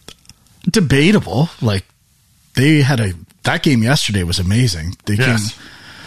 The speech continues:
Speaker 1: and, uh, their crowd is still great. I, I don't know. I don't think they're out yet. I, I, I, again, with all this,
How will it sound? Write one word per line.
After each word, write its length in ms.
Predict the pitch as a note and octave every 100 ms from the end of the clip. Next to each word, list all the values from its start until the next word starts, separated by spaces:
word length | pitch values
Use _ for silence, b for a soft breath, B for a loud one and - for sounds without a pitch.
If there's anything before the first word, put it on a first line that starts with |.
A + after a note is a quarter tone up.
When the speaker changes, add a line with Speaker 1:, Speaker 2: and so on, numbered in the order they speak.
| B B - G#2
Speaker 1:
and, 140 | G2+
uh, 280 | F#2 F#2 F#2 G#2 _ -
their 140 | A2+
crowd 420 | - - A#2 D3
is 120 | D3+ C3
still 240 | - D3
great. 440 | C3 C#3 F3 G#3+ -
I, 200 | E3 F3
I 20 |
don't 120 | C#4
know. 100 | A#3
I 120 | D3
don't 140 | C#3+ G3
think 160 | A#3
they're 160 | G3+ C#3
out 200 | D#3+ B3+
yet. 260 | F#2+ F#2
I, 120 | - B2+ - -
I, 120 | C#3+ F3+ F3
I, 120 | G3+ B B B B B B _ _ _ _ _ _ -
again, 340 | D#3 A3 E3
with 100 | A2
all 160 | A2 F#3
this, 320 | A#3 - -